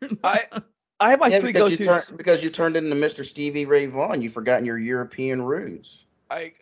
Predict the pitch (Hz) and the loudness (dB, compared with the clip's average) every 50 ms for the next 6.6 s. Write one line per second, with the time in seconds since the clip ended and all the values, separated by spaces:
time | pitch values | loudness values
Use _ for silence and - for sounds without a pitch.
0 | _ - 147 147 175 208 233 - 320 359 294 262 311 294 233 240 285 247 180 170 | _ -10 -4 -2 0 0 0 0 0 0 0 -2 -2 0 0 0 0 0 -2 -2
1 | 160 170 202 208 151 135 135 - _ 160 135 151 151 147 170 202 208 175 151 - | -2 0 0 0 0 -2 -4 -6 _ -12 -8 -6 -6 -6 -6 -6 -6 -6 -6 -6
2 | 175 160 143 - 147 151 175 175 170 - 190 185 180 160 - - _ _ - _ | -8 -8 -8 -6 -6 -8 -8 -8 -10 -8 -6 -4 -4 -4 -4 -8 _ _ -16 _
3 | - 156 165 170 165 143 147 - 135 143 147 139 123 - 123 117 110 113 110 110 | -8 -8 -6 -6 -6 -6 -6 -6 -6 -6 -6 -6 -8 -8 -10 -10 -8 -8 -8 -8
4 | 110 107 104 - 117 113 113 113 120 131 127 127 170 180 175 175 175 175 165 127 | -10 -10 -10 -10 -10 -8 -6 -4 -4 -4 -4 -4 -6 -4 -4 -2 0 0 0 0
5 | 139 151 147 160 147 - 156 151 147 143 139 135 131 127 127 131 127 131 135 139 | -2 -4 -6 -8 -6 -2 0 0 2 2 0 -2 -4 -8 -8 -6 -4 -4 -4 -6
6 | 127 - 139 127 123 - - 120 113 113 110 110 | -6 -8 -8 -8 -8 -8 -10 -8 -8 -10 -10 -12